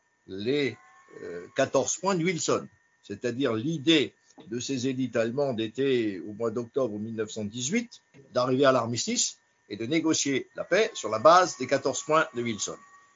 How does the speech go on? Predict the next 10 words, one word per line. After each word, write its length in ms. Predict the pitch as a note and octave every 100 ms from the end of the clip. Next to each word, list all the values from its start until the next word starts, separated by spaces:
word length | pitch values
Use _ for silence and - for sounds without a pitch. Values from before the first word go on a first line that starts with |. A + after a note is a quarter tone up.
| _
Parce 180 | - -
que 100 | G#2+
ces 140 | - F#3+
quatorze 400 | E3+ D#3+ B2+ -
points 200 | D3 A#2+
garantissaient 720 | B2 B2 B2 - - B2+ G#2
l'indépendance 560 | B2 B2 B2 A#2 A#2 G2+
de 40 |
l'Allemagne, 460 | G#2 A2 E3+ A#3+ C4 - _ _ _
hein, 100 | A#2